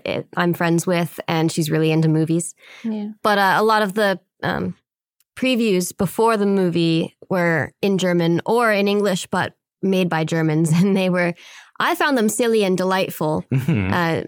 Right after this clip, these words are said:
Speaker 1: Janine, the German, found them annoying, but I guess you always find your own culture's commercials annoying.
Speaker 2: <laughs> I, uh, I try to watch Netflix
Speaker 3: Uh-huh.
Speaker 2: in German, especially the seventies show.
Speaker 1: You can't.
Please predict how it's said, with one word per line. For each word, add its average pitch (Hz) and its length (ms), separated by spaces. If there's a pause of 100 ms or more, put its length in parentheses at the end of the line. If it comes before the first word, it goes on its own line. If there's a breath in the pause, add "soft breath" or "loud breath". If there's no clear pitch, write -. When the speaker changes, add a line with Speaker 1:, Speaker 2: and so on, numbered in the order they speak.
(180)
Speaker 1:
Janine, 208 380
the 185 80
German, 185 560
found 175 280
them 165 120
annoying, 165 400
but 170 80
I 170 60
guess 165 260
you 165 100
always 160 220
find 160 240
your 156 100
own 156 100
culture's 151 360
commercials 156 420
annoying. 151 480 (300 loud breath)
Speaker 2:
<laughs> - 1040
I, 214 280
uh, 208 360 (220)
I 214 120
try 226 180
to 226 140
watch 214 280
Netflix 277 640 (180)
Speaker 3:
Uh-huh. 110 140
Speaker 2:
in 92 60
German, 294 440 (120)
especially 208 460
the 202 100
seventies 220 320
show. 277 340
Speaker 1:
You 208 120
can't. 165 380